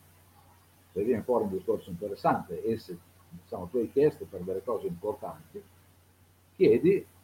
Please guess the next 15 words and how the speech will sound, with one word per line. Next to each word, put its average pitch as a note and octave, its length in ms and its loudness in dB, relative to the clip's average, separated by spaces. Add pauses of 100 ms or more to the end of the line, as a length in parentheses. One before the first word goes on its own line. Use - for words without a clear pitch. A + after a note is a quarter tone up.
su G#2+ 160 -4
un F#2+ 100 -2
libro, G2+ 440 2 (220)
noi G#2+ 260 2
usiamo G#2 360 2
di F#2 100 -6
solito G#2 340 0
la F#2+ 100 0
Bibbia C3+ 340 2
perché F#2 300 -8
cambia G#2 320 -2
discorso G#2+ 460 -2
in F2+ 80 -12
continuazione, F2+ 840 -8 (1160)
tu D#3+ 200 2